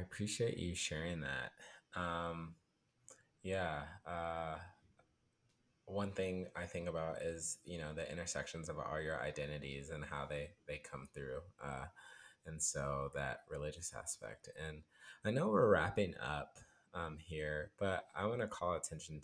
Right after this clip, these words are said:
to and honor that when we're, we've talked about Veterans Day, and it has really been from the perspective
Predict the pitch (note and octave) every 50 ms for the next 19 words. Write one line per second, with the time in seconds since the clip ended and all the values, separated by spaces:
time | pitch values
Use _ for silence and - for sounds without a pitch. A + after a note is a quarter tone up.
0 | - - D#2+ D#2 D#2 D#2 D#2 D#2+ - _ _ _ _ - - _ - F#2 E2+ E2
1 | - G1+ C#2+ D#2 D#2+ E2 D#2+ D#2+ D#2+ D#2 D2 D2 C#2 - - - - - F2 F2
2 | F2 F2 F2+ - - - F2+ F#2 F#2 F2+ F2+ F2 - - - - A#2+ A2+ - G#2+
3 | F#2 E2+ D2+ - D#2 D#2 D2+ D#2 D#2+ D#2+ - - F2 E2 E2 E2 D#2+ C#2 C2+ D#2+
4 | D#2+ D#2+ D2+ - _ - - F#2+ F#2+ F2 F#2+ A2+ B2+ B2+ A2 G2 - F2 E2+ E2+
5 | - - - D#2+ D#2+ - - - D#2+ - - D#2+ D#2 - - E2+ E2